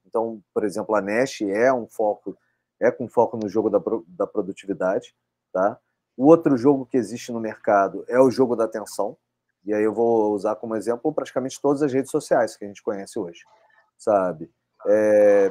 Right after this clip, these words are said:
principalmente as redes sociais de conteúdo. YouTube, Instagram, o próprio Facebook,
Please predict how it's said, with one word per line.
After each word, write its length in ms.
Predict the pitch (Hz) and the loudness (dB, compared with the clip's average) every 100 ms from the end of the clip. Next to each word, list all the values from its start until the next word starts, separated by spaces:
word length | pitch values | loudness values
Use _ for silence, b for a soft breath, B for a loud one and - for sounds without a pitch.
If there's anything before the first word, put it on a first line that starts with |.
| - | -2
principalmente 500 | 147 170 165 143 139 143 | -8 -6 -8 -8 -4 -4
as 120 | 107 | -2
redes 240 | 120 127 | -4 -4
sociais 320 | - 117 117 | -8 -6 -4
de 80 | 101 | -6
conteúdo. 560 | 110 120 113 95 82 82 _ _ _ | -8 -8 -4 -4 -6 -14 _ _ _
YouTube, 600 | 147 170 170 147 151 117 | -4 -4 0 0 2 0
Instagram, 600 | 120 - 143 127 113 131 123 | -6 -2 0 2 2 0 0
o 80 | |
próprio 300 | 101 123 127 | 0 0 0
Facebook, 720 | - 117 127 92 113 110 - | -2 -4 -4 -6 -8 -8 -12